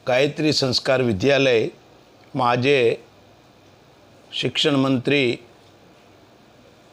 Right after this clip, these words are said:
કુબેર સાહેબ ડિંડોર પધાર્યા. આખા જિલ્લાના બધા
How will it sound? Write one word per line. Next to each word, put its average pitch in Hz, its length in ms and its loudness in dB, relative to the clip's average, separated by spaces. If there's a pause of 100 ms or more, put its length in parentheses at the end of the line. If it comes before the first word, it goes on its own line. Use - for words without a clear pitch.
(500)
કુબેર 135 360 0
સાહેબ 131 420 0
ડિંડોર 123 380 0
પધાર્યા. 131 580 2 (1700)
આખા 135 320 0
જિલ્લાના 135 680 0 (920)
બધા 123 460 2